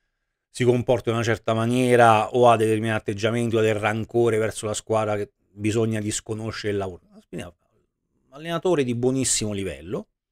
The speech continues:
e il livello però è quello lì, non ha fatto il salto. L'occasione ce l'ha avuta e l'ha fallita,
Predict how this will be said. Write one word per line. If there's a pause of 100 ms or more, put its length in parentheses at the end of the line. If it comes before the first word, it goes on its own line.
(440)
e (180)
il
livello
però
è
quello
lì, (560)
non
ha (160)
fatto
il
salto. (680)
L'occasione
ce
l'ha
avuta
e
l'ha
fallita,